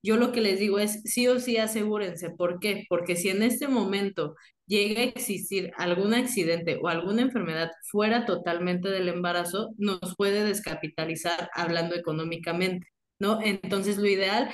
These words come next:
es, sí, claro que no se les va a cubrir el parto,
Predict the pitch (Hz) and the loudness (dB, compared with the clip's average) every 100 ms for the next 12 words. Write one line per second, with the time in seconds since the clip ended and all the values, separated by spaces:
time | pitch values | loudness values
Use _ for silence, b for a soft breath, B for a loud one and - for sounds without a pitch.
0 | B - 196 - - 226 226 214 220 262 | B -4 -2 -2 -2 0 0 0 2 2
1 | 254 202 190 202 170 165 170 175 170 170 | 2 0 0 0 0 0 -2 -2 -2 -2
2 | 160 180 180 185 254 | 0 0 0 0 -2